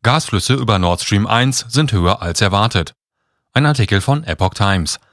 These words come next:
vom einundzwanzigsten Juli zweitausendzweiundzwanzig. Russland scheint sich an seine Aussagen zu halten.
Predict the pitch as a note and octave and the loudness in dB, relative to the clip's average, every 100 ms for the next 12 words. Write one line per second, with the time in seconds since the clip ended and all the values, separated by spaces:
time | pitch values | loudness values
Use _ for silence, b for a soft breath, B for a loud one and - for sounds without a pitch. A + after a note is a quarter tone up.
0 | _ - A2 A2 C3+ D#3 - F2 F#2 - | _ -2 0 2 2 2 0 -2 -2 -2
1 | G2 F#2+ G#2+ A2 - C#3 E2+ E2 C3 - | 0 2 2 0 0 0 0 0 0 0
2 | E2 F#2+ - E2+ E2 D#2 - _ _ _ | 0 0 0 -2 -2 -4 -8 _ _ _
3 | _ _ _ _ _ _ _ _ B2 C3 | _ _ _ _ _ _ _ _ -2 2
4 | D3 D3 D3 F#2+ E2+ G2 B2 B2 F2+ F2 | 2 0 2 0 0 0 0 2 2 2
5 | F2 A2 G2+ F2 F2 - G#2 G2+ A2 G#2 | 0 0 2 0 0 0 2 2 0 -2